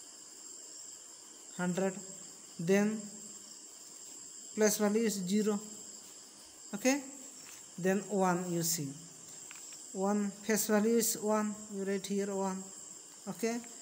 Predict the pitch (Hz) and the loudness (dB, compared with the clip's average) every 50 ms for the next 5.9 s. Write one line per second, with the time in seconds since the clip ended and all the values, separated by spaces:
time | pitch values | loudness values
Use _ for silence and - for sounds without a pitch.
0 | - - - - - - - - - - 175 165 185 180 175 160 147 143 - - | -14 -14 -14 -14 -12 -14 -14 -14 -8 -4 4 6 8 8 8 6 4 2 -2 -8
1 | - - - - - - - - - - 220 240 254 247 247 - 277 277 262 254 | -10 -12 -14 -14 -14 -14 -14 -6 2 8 10 12 12 12 12 10 8 8 8 8
2 | - - - - - - - - - - - - - - - - - - - - | 8 6 4 0 -2 -8 -14 -16 -16 -16 -16 -14 -14 -14 -14 -14 -14 -14 -14 -14
3 | - - - - - - - - - - - 233 214 202 185 170 147 - - - | -14 -16 -16 -16 -16 -16 -16 -16 -16 2 6 8 8 8 8 6 2 0 -2 -4
4 | - - 196 - - 226 226 240 240 233 - - - - - - - - - - | -6 -8 -10 -6 -4 -4 -4 -4 -4 -6 -10 -14 -16 -16 -16 -16 -16 -16 -16 -16
5 | - - - - - - - - 175 180 180 185 185 175 180 - - | -14 -14 -14 -14 -14 -12 -8 -6 -4 -2 -2 -2 -2 -2 -4 -6 -8